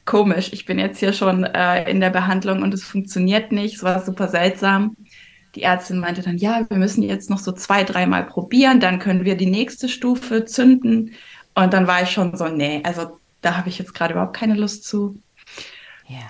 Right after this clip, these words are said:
Speaker 1: Und dann, ähm, haben wir gesagt, „Nee, wir, wir pausieren.“ Ähm,
Speaker 2: Ja.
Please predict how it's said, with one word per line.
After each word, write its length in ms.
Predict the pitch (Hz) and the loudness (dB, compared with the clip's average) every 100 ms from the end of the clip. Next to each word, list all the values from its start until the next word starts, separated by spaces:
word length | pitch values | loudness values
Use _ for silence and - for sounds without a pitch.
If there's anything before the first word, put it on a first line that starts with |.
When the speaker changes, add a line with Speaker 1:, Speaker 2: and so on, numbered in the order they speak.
| - - - | -20 -10 2
Speaker 1:
Und 360 | 196 185 180 | 4 6 4
dann, 320 | 185 175 175 175 | 2 0 0 -2
ähm, 600 | 180 175 170 180 170 - _ _ _ _ _ | -2 -2 -2 -4 -6 -12 _ _ _ _ _
haben 120 | 185 | 0
wir 100 | 180 | 2
gesagt, 280 | 190 180 175 | 2 -2 -2
„Nee, 80 | 175 | -2
wir, 180 | 180 - - | -4 -6 0
wir 140 | 202 | 0
pausieren.“ 1160 | 190 - 185 180 - 180 208 214 226 254 277 285 - _ _ _ _ - | 2 2 4 2 0 2 2 2 2 4 4 2 -6 _ _ _ _ -6
Ähm, 420 | 185 185 190 185 | -2 0 0 0
Speaker 2:
Ja. 760 | 190 185 - - - - 147 | 0 -4 -10 -18 -20 -20 -20